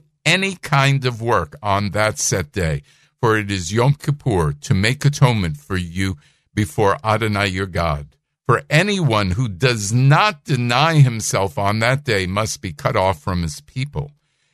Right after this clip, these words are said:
Anyone who does any kind of work on that day, that person I will destroy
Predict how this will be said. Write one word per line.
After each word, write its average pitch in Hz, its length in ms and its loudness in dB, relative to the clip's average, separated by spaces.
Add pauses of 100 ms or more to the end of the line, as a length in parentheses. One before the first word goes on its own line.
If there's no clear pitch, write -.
(100)
Anyone 143 480 6
who 135 200 2
does 123 320 2
any 160 200 4
kind 156 320 2
of 143 200 0
work 185 340 2
on 131 200 2
that 107 280 -4
day, 92 260 -4
that 110 300 -4
person 113 580 -4
I 110 180 0
will 107 200 -4
destroy 101 1040 2